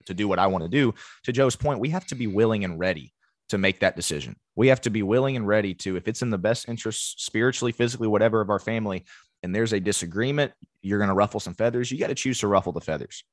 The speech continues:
You gotta choose to, to, you know, make a ripple in the pond, so to speak. But I wanna jump to the other side. Um, and I don't know who I wanna tee off first on this, 'cause this is <laughs> one that we've discussed quite a bit. This idea of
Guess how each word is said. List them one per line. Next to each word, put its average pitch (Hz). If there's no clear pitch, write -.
You 113
gotta 139
choose 123
to, 92
to, 90
you 95
know, 87
make 104
a 113
ripple 110
in 95
the 92
pond, 95
so 90
to 82
speak. 82
But 127
I -
wanna 185
jump 147
to -
the 117
other 113
side. 95
Um, 87
and 90
I 95
don't 101
know 92
who 107
I 98
wanna 98
tee 110
off 98
first 101
on 92
this, 90
'cause 87
this 104
is 95
<laughs> -
one 139
that 101
we've 107
discussed 101
quite 107
a 95
bit. 104
This 117
idea 135
of 107